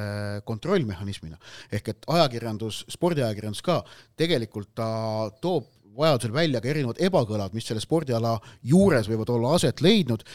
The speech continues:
ning seeläbi aitab sellel spordialal tegelikult püsida tugevamana.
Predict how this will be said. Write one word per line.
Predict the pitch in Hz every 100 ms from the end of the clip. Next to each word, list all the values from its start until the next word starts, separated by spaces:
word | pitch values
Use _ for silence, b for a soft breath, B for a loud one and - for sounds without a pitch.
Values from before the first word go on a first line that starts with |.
| B -
ning | 117 123 117 110
seeläbi | - 156 180 143 117
aitab | 117 175 180 - 113
sellel | - 120
spordialal | 110 - 165 127 110
tegelikult | 110 156 127 110 113 113 - 113
püsida | 190 175 120
tugevamana. | 113 196 113 87 82